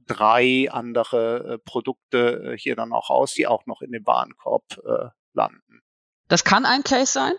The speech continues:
Speaker 2: Es gibt auch sicherlich die Cases oder mittlerweile, wir haben uns ja auch deutlich weiterentwickelt, dass wir auch seit geraumer Zeit Online-Only-Sortimente haben, die wir halt so auch nur online, äh, anbieten, die man aber trotzdem natürlich sich in die Filiale liefern lassen kann.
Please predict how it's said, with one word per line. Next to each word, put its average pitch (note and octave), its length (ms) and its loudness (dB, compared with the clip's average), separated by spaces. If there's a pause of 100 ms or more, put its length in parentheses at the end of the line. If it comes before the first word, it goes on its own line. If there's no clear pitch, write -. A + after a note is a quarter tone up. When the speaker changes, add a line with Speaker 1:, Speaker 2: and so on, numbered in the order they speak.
Speaker 2:
Es - 260 0
gibt - 240 0
auch F3 100 4
sicherlich F3 440 2
die F#3 80 -4
Cases E3+ 640 0
oder D3 120 2
mittlerweile, E3+ 800 2
wir E3 80 2
haben E3 120 0
uns F3+ 100 -4
ja - 80 2
auch D3 60 -2
deutlich F3 260 -2
weiterentwickelt, E3 540 -2
dass D#3 180 0
wir D#3 300 2
auch D3 240 -2
seit D3 240 -2
geraumer D3+ 340 0
Zeit D3 300 -2
Online-Only-Sortimente G#3 1120 0
haben, A3 320 0
die F#3+ 100 -2
wir E3 80 0
halt D#3+ 160 0
so E3 160 -2
auch D#3 80 -6
nur E3+ 140 -6
online, D#3 360 -2
äh, - 60 -2
anbieten, G#3+ 600 0
die G3 80 -4
man E3 160 0
aber D3 120 2
trotzdem - 320 -2
natürlich D#3+ 300 0
sich - 160 -8
in D#3+ 60 -8
die D3 80 -6
Filiale D#3 320 0
liefern F#3 260 -2
lassen G3+ 240 -2
kann. C4+ 240 -10